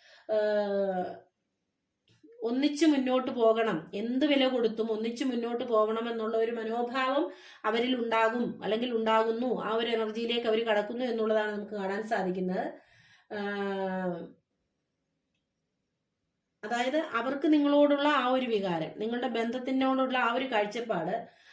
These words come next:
അതൊരു, ഓ, കംപ്ലീറ്റ്, ആ, കംപ്ലീറ്റ്നെസ്സിലേക്ക്, അല്ലെന്നുണ്ടെങ്കിൽ ഒരു ഫുൾഫിൽമെന്റിലേക്ക്, അല്ലെങ്കിൽ ഒരു ലോങ് ടൈം യൂണിയനിലേക്ക് സെറ്റിൽ ചെയ്യാനായിട്ട് ആ ഒരു വ്യക്തി പോകുന്നു, അല്ലെങ്കിൽ ശ്രമിക്കുന്നു എന്നുള്ളതാണ് നമുക്ക് കാണാൻ സാധിക്കുന്നത്.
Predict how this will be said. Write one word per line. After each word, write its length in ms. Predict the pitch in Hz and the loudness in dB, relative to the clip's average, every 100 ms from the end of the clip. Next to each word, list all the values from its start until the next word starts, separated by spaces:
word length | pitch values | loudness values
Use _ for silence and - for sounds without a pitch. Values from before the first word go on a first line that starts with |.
| - 233 | -12 -4
അതൊരു, 300 | 240 277 294 | 0 2 0
ഓ, 300 | 285 - 240 233 226 220 220 208 196 190 - _ _ _ - | -2 -2 2 4 4 2 0 -2 -6 -12 -16 _ _ _ -4
കംപ്ലീറ്റ്, 680 | 226 247 254 269 269 247 226 | -2 -2 -2 -2 -2 -2 -2
ആ, 220 | 233 226 226 | -2 -2 -2
കംപ്ലീറ്റ്നെസ്സിലേക്ക്, 1200 | 233 233 262 262 - _ 262 269 277 247 208 196 | -2 -2 -4 -6 -12 _ -4 -2 0 2 2 0
അല്ലെന്നുണ്ടെങ്കിൽ 800 | 190 214 240 247 240 240 254 330 - - - | -2 -2 -2 -4 -4 -2 -2 -2 -6 -20 -12
ഒരു 140 | 247 262 | -6 -4
ഫുൾഫിൽമെന്റിലേക്ക്, 1000 | 254 247 240 277 285 269 247 220 180 165 - | -2 -4 -2 -2 0 0 2 2 2 -4 -6
അല്ലെങ്കിൽ 280 | 202 226 254 | -6 -4 -2
ഒരു 120 | 247 | -2
ലോങ് 400 | 254 226 233 240 | 0 2 2 2
ടൈം 140 | 269 277 | 0 0
യൂണിയനിലേക്ക് 760 | 240 247 269 277 269 226 180 170 - _ _ _ | 0 -2 -2 -2 0 0 -2 -6 -10 _ _ _
സെറ്റിൽ 380 | - 240 277 262 | -4 -4 -2 0
ചെയ്യാനായിട്ട് 640 | 254 233 226 226 220 214 | 2 4 2 2 0 0
ആ 160 | 247 220 | 2 2
ഒരു 160 | 233 240 | 2 2
വ്യക്തി 280 | 220 220 | 0 0
പോകുന്നു, 440 | 240 214 202 220 214 | -2 0 2 0 0
അല്ലെങ്കിൽ 260 | 185 226 | -2 -4
ശ്രമിക്കുന്നു 500 | 233 214 214 214 247 | -4 -4 -4 -4 -4
എന്നുള്ളതാണ് 560 | 254 220 208 202 196 190 | -2 0 0 -2 -2 -4
നമുക്ക് 200 | 185 190 | -4 -6
കാണാൻ 260 | 190 185 185 | -4 -4 -4
സാധിക്കുന്നത്. 720 | 214 175 175 175 175 185 | -4 -4 -4 -4 -4 -2